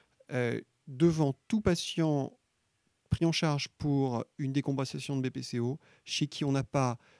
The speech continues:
de facteur décompensant évident à l'examen clinique et, euh, aidé par les, et les examens complémentaires usuels.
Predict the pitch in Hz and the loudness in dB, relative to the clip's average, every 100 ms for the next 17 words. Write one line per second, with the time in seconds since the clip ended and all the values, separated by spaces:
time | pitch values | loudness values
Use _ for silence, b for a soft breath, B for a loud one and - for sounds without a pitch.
0 | _ 113 - 156 - 165 135 127 - 123 | _ -10 -4 -4 0 -2 0 -2 -4 6
1 | - 117 - 143 - _ 156 135 120 104 | 6 6 -4 -4 -6 _ 0 0 -4 -6
2 | 131 _ _ _ - 127 131 123 120 - | -8 _ _ _ -4 -2 0 -2 -2 -4
3 | 113 123 139 - - - 117 123 127 - | -4 -4 -4 -8 -10 -2 2 2 0 -4
4 | 95 92 120 120 113 98 107 107 107 - | -8 -6 -4 -4 -4 -4 -6 -8 -10 -14
5 | - 120 117 110 113 110 117 117 117 - | -8 -6 -6 -6 -6 -6 -6 -6 -6 -8
6 | - 110 107 120 107 - 101 98 - | -6 -6 -6 -8 -8 -10 -12 -12 -14